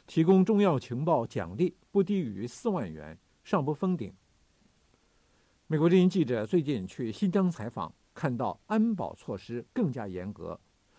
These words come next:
乌鲁木齐市中心的交通路口停靠装甲防暴车，身穿迷彩服的武警、特警持带刺刀的冲锋枪在铁笼内站岗，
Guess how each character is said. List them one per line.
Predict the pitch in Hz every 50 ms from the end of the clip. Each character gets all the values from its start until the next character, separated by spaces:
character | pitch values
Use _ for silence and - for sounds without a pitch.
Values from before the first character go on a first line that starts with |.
| _ _ _ -
乌 | - 220
鲁 | 226 196
木 | 160 170 190 170
齐 | - - 151 175
市 | 180 - - 170
中 | 180 180 175
心 | - 196 170
的 | 143 107 95 101
交 | - - 180 175
通 | 160 185 196
路 | 196 170 120
口 | - - - 80 76 - _ _ _ _ _
停 | - - 147 156 180
靠 | 165 196 156 101 95
装 | - - 214 208 208 208 180
甲 | - 107 80 76 76 -
防 | - 95 92 117
暴 | 151 - 104 90
车， | - - 147 143 135 135 _ _ _ _ _ _ _ _ _
身 | - - 208 202 208
穿 | 190 - 208 208 208 196
迷 | 185 165 202 233
彩 | - - 107 90
服 | 87 - 127
的 | 135 143 120
武 | 101 98 151 226
警、 | 185 - 117 92 82 87
特 | - - 262 196
警 | 131 - 101 87 78 - _ _ _ _ _
持 | - - - 143 170
带 | 170 - 240 185 139
刺 | 120 - - 233 196
刀 | 175 196 208
的 | 180 131
冲 | - - 190 190 185
锋 | 202 190 185
枪 | - 196 190 185 - _ _
在 | - 160 131 107 95
铁 | - - - - - 120 95 85
笼 | 85 95 127 190
内 | 233 196 120
站 | 104 139 113 98 90
岗， | 92 80